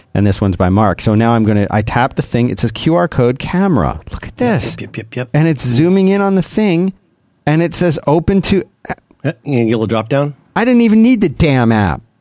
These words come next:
Speaker 2: <laughs> Yeah.
Speaker 1: I'm deleting the app.
Speaker 2: <laughs> Yeah, yeah.
Speaker 1: The app
Speaker 2: It's come
Speaker 1: is
Speaker 2: a long
Speaker 1: deleted.
Speaker 2: way. And also with a certain home router system,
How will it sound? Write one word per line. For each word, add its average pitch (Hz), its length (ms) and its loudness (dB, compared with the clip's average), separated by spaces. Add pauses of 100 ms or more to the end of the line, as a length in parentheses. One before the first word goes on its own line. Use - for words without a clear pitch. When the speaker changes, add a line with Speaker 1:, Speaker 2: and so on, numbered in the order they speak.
(1400)
Speaker 2:
<laughs> - 20 -16 (1800)
Yeah. 101 280 -4
Speaker 1:
I'm 107 80 -4
deleting 95 380 2
the 104 80 4
app. 135 240 -2 (520)
Speaker 2:
<laughs> 175 260 0 (800)
Yeah, 226 220 0 (260)
yeah. 220 200 0 (320)
Speaker 1:
The 104 140 0
app 85 160 0
Speaker 2:
It's 90 40 0
come 151 100 2
Speaker 1:
is 156 60 4
Speaker 2:
a 151 40 2
long 127 100 4
Speaker 1:
deleted. 151 160 4
Speaker 2:
way. 92 200 0 (640)
And 160 140 0
also 190 340 2
with 175 200 4
a 160 100 0
certain 180 320 0
home 151 260 2
router 247 280 0
system, 131 560 -4